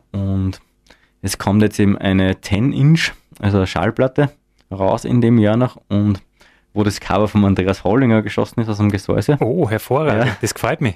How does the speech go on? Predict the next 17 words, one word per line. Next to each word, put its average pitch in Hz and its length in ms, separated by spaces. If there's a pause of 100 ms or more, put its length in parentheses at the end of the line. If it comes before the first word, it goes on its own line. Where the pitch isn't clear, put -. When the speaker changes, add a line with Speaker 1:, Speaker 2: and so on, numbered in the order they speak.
(100)
Speaker 1:
Ja. 113 120 (800)
Da 104 100
habe 98 120
ich 98 40
dir 101 120
um 104 80
Erlaubnis 104 500
gebeten 110 400
vor, 101 300 (100)
vor 101 140
ein 98 40
paar 98 140
Wochen 104 260
und 101 140
du 104 60
hast - 120
gleich, 92 260